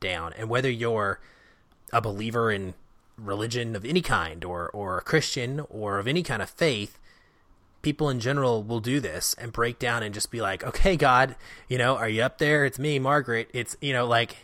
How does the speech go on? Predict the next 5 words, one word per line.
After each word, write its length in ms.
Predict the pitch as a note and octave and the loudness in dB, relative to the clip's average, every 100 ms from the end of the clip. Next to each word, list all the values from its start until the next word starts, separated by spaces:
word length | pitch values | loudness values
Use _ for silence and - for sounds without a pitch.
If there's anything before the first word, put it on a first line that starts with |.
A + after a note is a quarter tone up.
| - - | -20 -4
help, 380 | - C3 - - - - | 4 4 6 2 2 -2
<laughs> 100 | D#3+ - C3 - - - - - | -2 0 -4 -6 -20 -20 -20 -8
help." 340 | - C#3+ G2 - - - | 2 4 2 -10 -16 -18
This 240 | A#2+ B2+ C#3+ | -8 -6 -2
is, 240 | C#3+ B2 | -4 -4